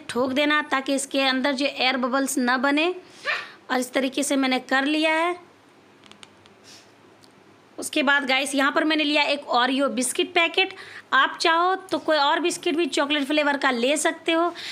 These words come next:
इसका क्रीम मैं हटा दे रही हूँ। अब मैं इसे हाथ से अच्छे से मैश कर लूँगी और केक को डेकोरेट कर दूँगी इसी बिस्किट से, इस तरीके से, क्योंकि मैं, हमारा केक का भी कलर सेम सेम आएगा पकने के बाद। तो यहाँ पर मैंने वो कर लिया है। उसके बाद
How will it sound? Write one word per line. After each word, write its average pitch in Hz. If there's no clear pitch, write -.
इसका 320
क्रीम 349
मैं 349
हटा 262
दे 302
रही 302
हूँ। 330
अब 311
मैं 349
इसे 370
हाथ 254
से 359
अच्छे 339
से 349
मैश 247
कर 330
लूँगी 349
और 302
केक 349
को 349
डेकोरेट 277
कर 339
दूँगी 339
इसी 359
बिस्किट 359
से, 381
इस -
तरीके 294
से, 339
क्योंकि 349
मैं, 349
हमारा 302
केक 349
का 370
भी 381
कलर 359
सेम 320
सेम 330
आएगा 285
पकने 285
के 277
बाद। 247
तो 302
यहाँ 277
पर 285
मैंने 285
वो 262
कर 294
लिया 302
है। 302
उसके 294
बाद 320